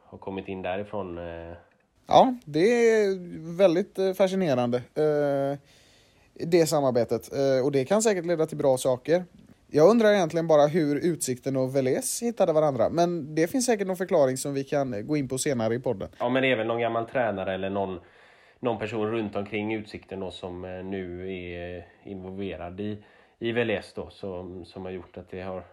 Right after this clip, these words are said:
Speaker 1: blivit ett litet samarbete där. Och det, ja, jag vet inte, det kan ju gå hur som helst. Eh, vi såg ju inte så mycket av, eh, våran, eh, inlånade Pero Ruiz då från,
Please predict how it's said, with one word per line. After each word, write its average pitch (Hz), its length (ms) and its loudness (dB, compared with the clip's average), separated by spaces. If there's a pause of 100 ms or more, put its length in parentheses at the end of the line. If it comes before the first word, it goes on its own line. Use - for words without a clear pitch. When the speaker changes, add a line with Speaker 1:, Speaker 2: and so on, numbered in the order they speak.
(260)
Speaker 1:
blivit 95 260 -6
ett 90 120 -16
litet 110 300 -8 (200)
samarbete 98 640 -4
där. 87 220 -8 (220)
Och 101 60 -14
det, 104 260 -4 (1160)
ja, 71 200 -14 (100)
jag 107 140 -6
vet 107 180 -4
inte, 117 200 -8
det 104 100 -4
kan 135 140 -4
ju 143 60 -2
gå 135 120 0
hur 123 180 -4
som 110 180 -6
helst. 120 440 -6
Eh, 117 80 -4 (360)
vi 113 180 -8
såg 113 240 -8
ju 120 60 -6
inte 117 200 -8
så 107 220 -6
mycket 117 400 -6
av, 110 340 -2
eh, 110 240 -6
våran, 107 480 0
eh, 110 380 -2 (180)
inlånade 101 1000 -4 (600)
Pero 107 340 -2
Ruiz 107 500 -6
då 104 180 -4
från, 98 400 -8